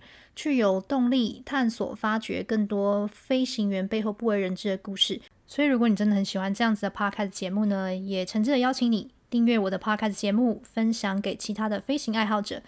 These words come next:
然后最后呢，记得跟我说你最喜欢今天哪一段聊天的内容呢？在下一集的节目里面呢，我们将延续 Guillaume 他看似平步青云的飞行生涯，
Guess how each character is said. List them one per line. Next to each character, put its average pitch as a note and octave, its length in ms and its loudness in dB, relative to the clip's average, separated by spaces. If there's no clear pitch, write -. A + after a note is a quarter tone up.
然 G3 120 0
后 G#3+ 80 4
最 G#3+ 180 0
后 A#3 100 4
呢， G#3+ 200 2
记 G3+ 140 -4
得 G3 140 0
跟 G#3 140 -2
我 F#3 60 -2
说 G3+ 220 -2
你 G3 180 -4
最 A3 200 0
喜 - 180 -10
欢 G#3+ 260 -2
今 A#3+ 220 2
天 A#3+ 380 0
哪 F#3+ 180 2
一 F#3 80 -4
段 G#3 480 0
聊 G3 240 0
天 B3 240 2
的 A3+ 140 2
内 C4+ 300 0
容 G3 360 0
呢？ D#4 180 0
在 A#3 240 2
下 C4 240 2
一 C#4 40 2
集 C4 100 4
的 B3+ 80 8
节 A#3 180 2
目 B3 100 4
里 C#4 140 4
面 B3 180 6
呢， A#3+ 160 6
我 G#3+ 120 4
们 F#3+ 120 2
将 G#3+ 240 4
延 G3 240 4
续 A3 220 0
Guillaume G#3 500 2
他 G3+ 400 -2
看 D#4 240 2
似 C4 280 2
平 G#3+ 360 4
步 C4 220 2
青 B3 220 4
云 G#3 120 6
的 F#3+ 80 0
飞 A3 300 0
行 F#3+ 320 -2
生 G#3 320 0
涯， G#3+ 200 -2